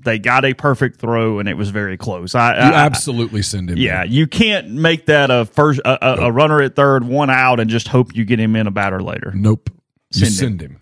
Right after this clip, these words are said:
Speaker 1: Make a college outfielder make a perfect throw.
Speaker 2: You make a college outfielder make a perfect throw, and he did. He made a perfect
Speaker 1: He did.
Speaker 2: throw, and the catcher dropped the ball.
Speaker 1: Wasn't even really knocked. I mean, I guess, I mean, there was contact, but it wasn't like some crazy collision. Now, Ju-, Judd Utermark did injure his shoulder on the play.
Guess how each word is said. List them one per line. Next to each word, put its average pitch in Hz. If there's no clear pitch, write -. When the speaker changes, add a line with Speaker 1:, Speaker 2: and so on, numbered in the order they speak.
Speaker 1:
Make 151
a 127
college 156
outfielder 127
make 110
a 98
perfect 104
throw. -
Speaker 2:
You 113
make 113
a 98
college 139
outfielder 120
make 104
a 98
perfect 107
throw, 98
and 98
he 107
did. 90
He 95
made 95
a 90
perfect 110
Speaker 1:
He 120
did. 110
Speaker 2:
throw, 110
and 92
the 85
catcher 98
dropped 87
the 82
ball. -
Speaker 1:
Wasn't 226
even 370
really 185
knocked. 110
I 113
mean, 139
I 131
guess, 135
I 127
mean, 123
there 139
was 139
contact, 120
but 135
it 135
wasn't 160
like 120
some 104
crazy 113
collision. 113
Now, 127
Ju-, 135
Judd 139
Utermark 127
did 127
injure 120
his 101
shoulder 131
on 123
the 110
play. 117